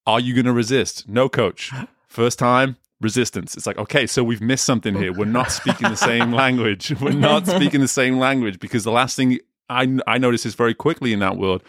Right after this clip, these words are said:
Speaker 1: as a coach in sport, you should never want it more than the athlete,
Speaker 2: Hmm.
Speaker 1: ever. And there's so many coaches, sadly,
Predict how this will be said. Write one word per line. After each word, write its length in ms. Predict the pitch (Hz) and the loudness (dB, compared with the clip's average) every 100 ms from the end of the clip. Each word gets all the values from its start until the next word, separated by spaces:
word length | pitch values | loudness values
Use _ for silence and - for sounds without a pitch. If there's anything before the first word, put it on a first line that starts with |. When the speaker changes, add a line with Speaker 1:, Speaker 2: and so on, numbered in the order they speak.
| - - - | -20 -20 -6
Speaker 1:
as 180 | 104 101 | -4 -2
a 60 | |
coach 440 | 98 - 156 120 - | -2 0 2 0 -4
in 80 | 92 | -4
sport, 520 | - - 151 127 117 | -4 0 2 2 0
you 100 | 127 | -4
should 180 | - 107 | 0 2
never 280 | 110 113 123 | 4 4 2
want 280 | 107 98 | 0 -2
it 80 | 104 | -4
more 200 | 92 90 | -4 -4
than 120 | 90 95 | -2 -2
the 100 | 123 | -2
athlete, 360 | 147 - 101 _ | -2 -6 -10 _
Speaker 2:
Hmm. 340 | 104 95 92 87 | -10 -10 -10 -6
Speaker 1:
ever. 320 | 139 135 87 - _ | -4 -2 -2 -4 _
And 120 | 107 113 | -2 0
there's 140 | 117 | 0
so 520 | - - 143 139 147 | 0 -2 -2 0 0
many 180 | 139 135 | 2 0
coaches, 440 | 123 131 139 110 - | 0 0 -2 -4 -4
sadly, 600 | - 110 107 98 - | -2 -2 -2 -10 -12